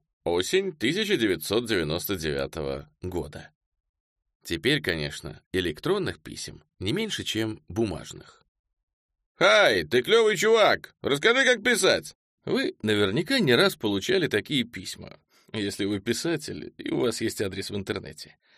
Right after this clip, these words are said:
В интернете никого не волнует ваша грамотность.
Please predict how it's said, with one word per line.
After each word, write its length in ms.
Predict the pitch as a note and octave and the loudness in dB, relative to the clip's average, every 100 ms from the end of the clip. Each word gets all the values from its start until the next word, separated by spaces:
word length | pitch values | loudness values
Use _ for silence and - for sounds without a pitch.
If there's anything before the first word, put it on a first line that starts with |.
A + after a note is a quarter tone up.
| _ _ _ | _ _ _
В 160 | - F#2+ | -2 -2
интернете 720 | E2 F2 D#2+ G2 A#2+ - - - | 0 -2 0 0 0 -2 -10 -6
никого 500 | F#2 E2 F2 G2 F3+ | -4 -2 0 2 2
не 140 | D3 | 4
волнует 580 | A2 F#2 F#2 B2 A#2+ - | 4 4 2 2 2 2
ваша 300 | A#2 B2+ F2 | 0 0 -2
грамотность. 880 | E2 E2 E2 D2+ - - - - | -2 0 0 -2 -8 -14 -14 -16